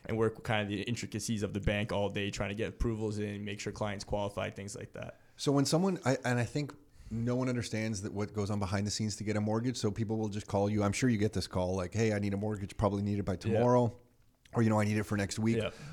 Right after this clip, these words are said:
Speaker 2: What in today's world, I, we used to really push Dave sometimes for a two-week closing,
Speaker 1: Yeah.
Speaker 2: and he would curse, but he would get it done.
Speaker 1: Yeah.
Speaker 2: Is that just impossible today?
Speaker 1: Yeah,
Speaker 2: Is
Speaker 1: I
Speaker 2: it three? Like, what is the minimum now? And let's for, let's talk about, is there a difference between primary place of residence mortgage and rental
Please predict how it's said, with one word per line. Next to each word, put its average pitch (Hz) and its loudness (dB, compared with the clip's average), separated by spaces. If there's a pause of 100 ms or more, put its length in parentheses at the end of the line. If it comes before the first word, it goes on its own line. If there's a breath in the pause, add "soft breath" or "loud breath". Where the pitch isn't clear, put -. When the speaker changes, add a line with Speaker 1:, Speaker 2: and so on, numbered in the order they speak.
Speaker 2:
What 139 6
in 123 2
today's 117 4
world, 101 2
I, 117 4
we 113 4
used 151 0
to 113 2
really 117 4
push 110 0
Dave 107 0
sometimes 101 -2
for - -4
a 98 -2
two-week 110 -2
closing, 104 0
Speaker 1:
Yeah. 113 2
Speaker 2:
and 120 4
he 120 6
would 110 2
curse, 123 4
but 107 0
he 117 4
would 131 6
get 110 8
it 104 2
done. 95 4
Speaker 1:
Yeah. 120 2 (240)
Speaker 2:
Is 113 0
that 123 8
just 135 2
impossible 120 4
today? 131 4
Speaker 1:
Yeah, 120 0
Speaker 2:
Is 123 8
Speaker 1:
I 131 10
Speaker 2:
it - 2
three? 135 8
Like, 131 4
what 165 8
is 196 4
the 170 6
minimum 139 4
now? 117 4 (260 loud breath)
And 135 6
let's 165 4
for, 156 0
let's 143 4
talk 143 4
about, 131 4 (200 loud breath)
is 113 2
there 123 8
a 113 4
difference 123 4
between 123 2
primary 127 4
place 120 2
of 120 0
residence 117 0
mortgage 113 2
and 107 0
rental 110 2